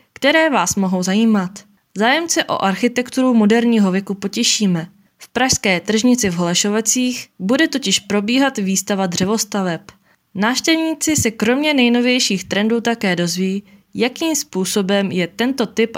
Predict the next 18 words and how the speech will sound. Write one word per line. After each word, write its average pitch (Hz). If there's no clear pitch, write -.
architektury 196
šetrnější 202
k 180
životnímu 180
prostředí 233
a 277
co 277
dělat, 202
kdybyste 196
se 196
v 165
budoucnosti 220
chtěli 202
také 240
do 196
něčeho 196
obdobného 220
přestěhovat. 175